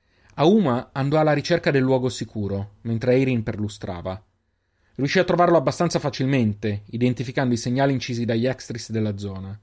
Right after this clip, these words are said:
Dall'esterno si sarebbe detto una fortezza abbandonata, ma all'interno trovò tracce della presenza recente di un paio di uomini. Molti di più in precedenza, ma nelle ultime notti non se n'erano fermati più di due.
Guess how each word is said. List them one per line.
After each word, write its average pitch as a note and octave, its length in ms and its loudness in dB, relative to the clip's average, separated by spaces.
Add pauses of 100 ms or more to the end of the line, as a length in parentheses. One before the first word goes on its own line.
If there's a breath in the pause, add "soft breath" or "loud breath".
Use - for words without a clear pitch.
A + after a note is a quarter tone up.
(540)
Dall'esterno A#2 720 2
si C3+ 160 -2
sarebbe D3 320 2
detto D#3+ 240 0
una C#3+ 120 -2
fortezza - 420 -6
abbandonata, G#2+ 760 -4 (420)
ma G#2+ 180 2
all'interno G2+ 800 0 (280)
trovò B2 300 0
tracce D3+ 400 -2
della B2 160 -2
presenza B2 560 -4
recente B2 480 -4
di A#2 60 -2
un A2+ 120 -2
paio A2 240 -2
di G#2+ 60 -2
uomini. F#2+ 580 -8 (840)
Molti G3 280 2
di D3+ 80 0
più C3+ 160 2
in A2 80 4
precedenza, G#2 760 -6 (440 soft breath)
ma B2+ 100 0
nelle C#3+ 240 4
ultime G3+ 320 2
notti E3+ 300 -2
non C#3 140 -2
se - 120 -6
n'erano D3 320 0
fermati C3+ 400 -6
più A#2+ 140 -6
di A2 80 -2
due. G2 340 -10